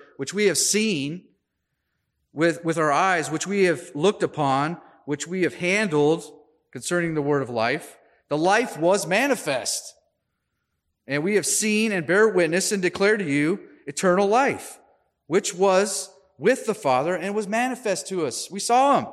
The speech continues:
"That which we have seen," again, he says it again, "and heard, and we declare to you,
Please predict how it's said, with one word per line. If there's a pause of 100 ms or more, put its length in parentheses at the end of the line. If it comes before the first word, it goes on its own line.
(760)
"That
which
we
have
seen,"
again,
he
says
it
again, (280)
"and
heard,
and
we
declare
to
you,